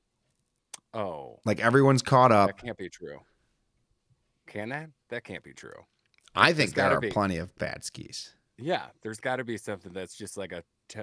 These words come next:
Speaker 1: still just, like, a total noodle that doesn't do anything, or just wa-, something that's, like,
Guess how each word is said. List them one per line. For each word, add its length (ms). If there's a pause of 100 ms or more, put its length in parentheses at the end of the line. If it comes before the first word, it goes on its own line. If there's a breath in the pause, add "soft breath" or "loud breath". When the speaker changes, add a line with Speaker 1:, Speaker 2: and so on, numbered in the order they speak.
(100)
Speaker 1:
still 420
just, 200
like, 140
a 60
total 320
noodle 460 (500 soft breath)
that 120
doesn't 220
do 140
anything, 440
or 300
just 240
wa-, 180
something 440
that's, 180
like, 240